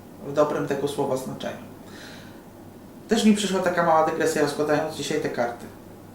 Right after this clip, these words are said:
Oglądam, e, baśnie. Żyję w krainie baśni. Ktoś powie, nawiedzona lala. Okej, masz do tego tak prawo mówić.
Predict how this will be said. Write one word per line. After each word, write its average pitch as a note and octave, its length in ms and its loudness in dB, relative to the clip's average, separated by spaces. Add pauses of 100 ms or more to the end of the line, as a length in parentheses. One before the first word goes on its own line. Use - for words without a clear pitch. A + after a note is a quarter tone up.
(140)
Oglądam, F3+ 540 2
e, E3 300 2
baśnie. D#3 420 0 (320)
Żyję F3 300 2
w F3 80 0
krainie E3+ 240 2
baśni. F#3 420 2 (1800)
Ktoś - 80 -14
powie, D3 400 0 (140)
nawiedzona D3+ 440 -2
lala. D#3+ 340 2 (480)
Okej, F3+ 280 4 (420)
masz C#3 160 -4
do D3 80 -4
tego C#3+ 240 -2
tak D3+ 140 0
prawo F#3+ 320 4
mówić. D3+ 360 6